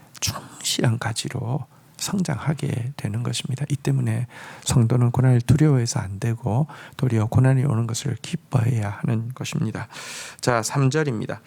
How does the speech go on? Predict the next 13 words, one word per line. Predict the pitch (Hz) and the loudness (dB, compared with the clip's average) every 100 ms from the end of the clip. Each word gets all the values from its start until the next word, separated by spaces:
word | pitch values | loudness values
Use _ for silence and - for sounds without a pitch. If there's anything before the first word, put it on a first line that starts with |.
| - - - - - | -18 -18 -20 -16 0
"너희는 | 185 185 143 123 | 4 4 2 2
내가 | 131 139 | 0 0
일러준 | - 202 208 151 135 | 0 0 0 0 -2
말로 | 113 104 107 117 | -4 -6 -8 -8
이미 | 143 151 202 | -4 -4 -4
깨끗하여졌으니", | - - - 170 196 127 104 - - - - | -8 -8 -6 -4 -2 -2 -4 -8 -8 -8 -8
사 | - 110 | -10 -12
절, | 110 101 - | -10 -10 -6
"내 | 104 113 - | -4 -4 -6
안에 | - 196 151 | -4 -4 -4
거하라. | - - - - | -6 -10 -10 -8
나도 | 110 110 101 | -6 -6 -6
너희 | 123 - | -4 -6